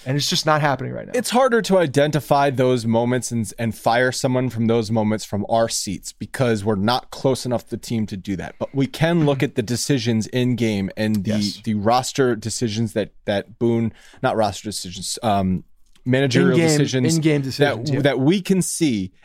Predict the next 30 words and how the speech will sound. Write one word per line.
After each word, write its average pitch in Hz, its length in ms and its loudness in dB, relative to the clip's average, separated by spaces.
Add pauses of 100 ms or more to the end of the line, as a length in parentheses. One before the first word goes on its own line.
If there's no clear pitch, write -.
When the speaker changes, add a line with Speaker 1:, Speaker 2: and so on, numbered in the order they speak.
Speaker 2:
and, 135 300 2
<laughs> - 120 -4
and 160 120 2
identify 139 680 0
and 104 140 -4
say, 113 140 -2
"That's - 560 -2
not 131 460 0
the 139 180 2
best 135 440 -2
thing 131 360 0
for 120 220 0
this 110 180 -2
team. 104 220 -4
That 147 260 0
does 156 240 0
not 160 220 -2
put 160 100 -2
your 147 80 2
team 135 220 -2
in 127 80 0
the 117 40 2
best 117 220 -2
position 110 380 -4
to 101 80 -4
win." 90 200 -4 (380)
And 127 80 0
it - 80 -2
happens 131 460 -4 (180)
time 113 380 0